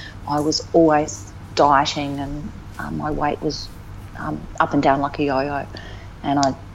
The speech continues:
I've been almost a size sixteen, and I've al-, also been almost a size four. Um, anyway, I was at almost my biggest, and I was in Perth, and I was at a, an aerobics class,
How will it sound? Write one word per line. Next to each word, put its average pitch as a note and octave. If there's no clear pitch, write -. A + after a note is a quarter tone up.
I've C#3+
been C#3+
almost C3+
a -
size C3+
sixteen, C#3+
and C#3
I've C#3
al-, C#3
also C#3+
been C#3
almost C3+
a A#2+
size D#3+
four. D3+
Um, D3
anyway, E3+
I D#3+
was D#3+
at -
almost D#3+
my D3
biggest, D#3
and C#3+
I C#3+
was C#3+
in D3
Perth, -
and D3+
I C#3+
was C#3+
at C#3+
a, C#3+
an C#3+
aerobics C#3
class, G3